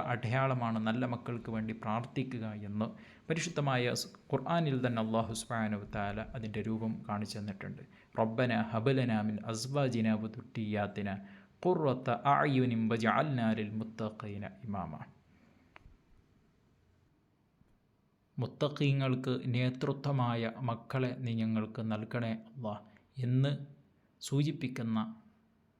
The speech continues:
എന്ന് സൂചിപ്പിക്കുന്ന ഈ ആയത്ത്, ഈ ആയത്ത്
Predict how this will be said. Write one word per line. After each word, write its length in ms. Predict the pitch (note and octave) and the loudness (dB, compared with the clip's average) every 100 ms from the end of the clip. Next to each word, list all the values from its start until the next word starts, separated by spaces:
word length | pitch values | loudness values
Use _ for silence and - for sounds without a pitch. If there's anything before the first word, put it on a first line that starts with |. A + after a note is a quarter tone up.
| - | -6
എന്ന് 220 | C#3 E3+ | -2 0
സൂചിപ്പിക്കുന്ന 680 | C#3+ C3+ B2 B2+ A2+ A#2+ A2+ A2 | 0 0 -2 -4 -6 -4 -2 -2
ഈ 120 | C#3+ A#2+ A2 | -2 0 0
ആയത്ത്, 460 | G#2 G#2+ G#2+ - A2+ - - _ _ | -2 -4 -4 -6 -10 -10 -20 _ _
ഈ 100 | F3 G#3 - - - - _ C3 | -2 0 -2 -8 -18 -20 _ -4
ആയത്ത് 400 | B2 A#2 - | -2 -2 -4